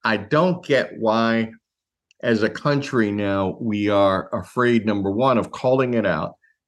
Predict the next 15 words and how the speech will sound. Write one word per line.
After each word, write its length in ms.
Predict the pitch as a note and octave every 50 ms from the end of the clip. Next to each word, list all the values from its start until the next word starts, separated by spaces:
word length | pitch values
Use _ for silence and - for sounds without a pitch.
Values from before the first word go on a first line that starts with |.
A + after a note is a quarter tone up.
| _ _ _ _ -
I'm 320 | - A2 A2 A2+ G#2+ G2
disappointed 800 | F#2+ D#3+ F#3+ F#3 - - E3+ E3+ - D#3+ D3 C#3+ C#3 C#3 C#3 B2+
in 160 | B2+ A#2 A2+
the 80 | G#2+ G2+
media 760 | G#2 G#2+ A2 A#2+ C3 C#3+ C#3 B2+ A2+ G2 F#2 D#2 D2 D2 - - _ _ _ _ _ _
for 640 | A#2+ A#2 A#2 A2+ G#2+ G#2+ G#2 G#2 G2+ G2+ G2+ - -
harping 640 | - - - D#3 E3+ E3 E3 - D3 C#3 B2+ A#2 -
on 640 | A#2+ B2 A#2 A#2 A#2 A#2 A2+ A2 A2 G#2+ G#2+ G#2 - _ _ _ _ _
Hunter 320 | - D#3 E3 D#3+ D3 A#2+ G2
Biden's, 840 | F2 A#2+ A2+ A#2 A#2+ C3 B2+ A#2 G#2+ G2 F#2+ F#2 F2+ F2 - - _ _ _ _ _ _ _ _ -
his 520 | - - B2+ A2+ G#2 G#2+ G#2 G2 G2 F#2
rejection 1000 | F2 F#2 G2+ G2 F#2 E2+ A#2 B2+ C3+ - - - - A#2+ A2 G#2 G#2 G2+ G2 F#2+ - - - G2+
by 300 | F2 G#2 G2+ G2+ G2 F#2+
the 160 | F#2 F#2+ F2+
judge 640 | F2+ E2+ F#2 A2 A#2+ A#2+ A#2 G#2+ G2+ F#2+ F#2 F2